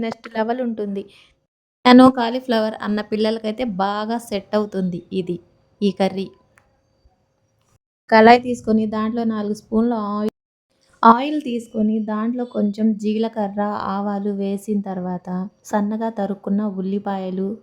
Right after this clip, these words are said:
రెండంటే రెండు పచ్చిమిర్చి ముక్కలు, కొంచెం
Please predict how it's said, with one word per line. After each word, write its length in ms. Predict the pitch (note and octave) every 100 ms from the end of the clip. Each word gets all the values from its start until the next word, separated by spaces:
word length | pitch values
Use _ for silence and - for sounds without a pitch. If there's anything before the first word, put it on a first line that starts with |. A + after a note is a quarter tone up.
| G3+
రెండంటే 440 | G3 G3 G3+ G3+ A3+
రెండు 200 | G#3 F#3+ -
పచ్చిమిర్చి 540 | F#3+ - G#3 G3 G3+ F#3
ముక్కలు, 360 | F3+ F#3+ F#3 F#3 - _ _ _ _ _ _ _ - _ _ _ _ _ _ -
కొంచెం 380 | A3+ A3 A#3+